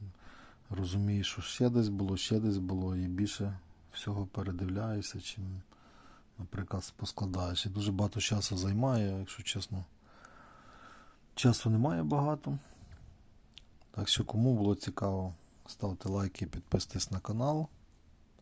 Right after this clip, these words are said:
Ще запланував я зробити огляд дев'яносто другого року, якщо, якщо чесно, встигну це зробити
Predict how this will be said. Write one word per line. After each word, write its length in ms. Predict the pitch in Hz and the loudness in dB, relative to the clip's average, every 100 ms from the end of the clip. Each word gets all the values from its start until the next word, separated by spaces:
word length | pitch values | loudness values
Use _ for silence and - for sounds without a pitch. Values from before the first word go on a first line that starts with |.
| - - - - - - - - - - | -20 -20 -20 -20 -20 -20 -20 -20 -20 -12
Ще 260 | - - 107 | -4 0 2
запланував 680 | 95 95 98 98 98 98 95 | 2 0 0 2 2 2 0
я 100 | 92 | -2
зробити 640 | 95 87 95 90 - 92 87 - - - | -2 -2 -2 -4 -4 -6 -4 -6 -6 -6
огляд 500 | 101 95 92 90 - - - - - - - - - - | -4 -2 -4 -8 -12 -12 -14 -18 -20 -20 -20 -20 -18 -8
дев'яносто 460 | 95 90 87 - | -4 -2 -4 -6
другого 460 | 92 101 135 151 143 | -2 0 0 0 0
року, 420 | 135 131 - 131 120 - - - - - - - - - | 0 0 -4 -10 -10 -16 -20 -20 -20 -20 -20 -20 -14 -8
якщо, 300 | 98 - 101 | -6 -4 -4
якщо 240 | 98 107 | -4 -6
чесно, 360 | 98 101 - 101 | -4 -4 -2 -4
встигну 480 | - - 101 98 98 | -4 -4 -2 -2 -4
це 160 | - | -4
зробити 640 | 95 92 92 95 90 101 | -4 -4 -2 -4 -4 -8